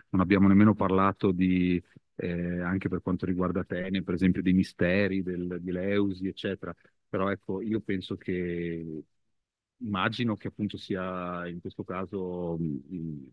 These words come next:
soprattutto legata anche al, allo sviluppo del cristianesimo.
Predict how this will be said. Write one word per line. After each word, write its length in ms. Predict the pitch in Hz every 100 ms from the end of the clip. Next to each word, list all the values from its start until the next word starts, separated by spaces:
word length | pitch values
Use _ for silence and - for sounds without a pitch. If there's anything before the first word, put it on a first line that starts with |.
| _
soprattutto 520 | - 85 87 107 98
legata 460 | 90 92 90 -
anche 540 | 90 90 85 90 - 95
al, 560 | 85 85 85 82 82 80
allo 140 | 87
sviluppo 320 | 85 85 92 98
del 100 | 87
cristianesimo. 720 | - - 85 90 87 85 82